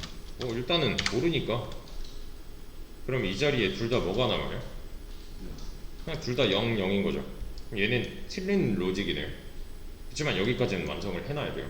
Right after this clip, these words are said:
이게 기본 꼴이 될 거니까. 여기서 이제 이 안쪽에다가 로직을 채워주시면 돼요. 그래서 이번에 넘어오는 이 인자값들이 달라지고 있는 상황이잖아요. 그죠?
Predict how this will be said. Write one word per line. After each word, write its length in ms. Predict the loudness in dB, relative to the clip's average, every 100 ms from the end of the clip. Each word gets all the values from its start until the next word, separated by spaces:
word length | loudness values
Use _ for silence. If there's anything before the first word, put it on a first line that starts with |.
| -6
이게 160 | -4 -4
기본 380 | -2 0 0 0
꼴이 180 | 0 -2
될 160 | -4
거니까. 320 | -4 -6 -6 -8 -10 -12 -12 -10 -8 -2
여기서 260 | 0 2
이제 180 | 2 2
이 200 | 2 0
안쪽에다가 680 | 0 -2 -2 -2 0 0 -2 -4 -8 -8 -10 -8 -2
로직을 580 | 0 2 4 4 0 -4
채워주시면 560 | 0 0 0 -2 -2
돼요. 120 | -2 -4 -4 -6 -8 -10 -10 -12 -12 -10 -10 -10 -12 -12 -12 -12 -12 -12 -10 -2
그래서 220 | 2 4
이번에 420 | 4 4 6 6
넘어오는 580 | 6 6 6 6 6 4
이 340 | 2 2 0 -4 -8 -6
인자값들이 960 | -4 0 2 2 2 0 2 2 2 0
달라지고 460 | 0 2 2 2
있는 220 | 2 2 0
상황이잖아요. 720 | 0 0 0 -2 -4 -4 -6 -8 -10 -12 -12 -10 -12 -12 -12 -10 -10 -12 -12 -12 -12 -12 -12 -10 -10 -10 -12 -12 -12
그죠? 220 | -8 -8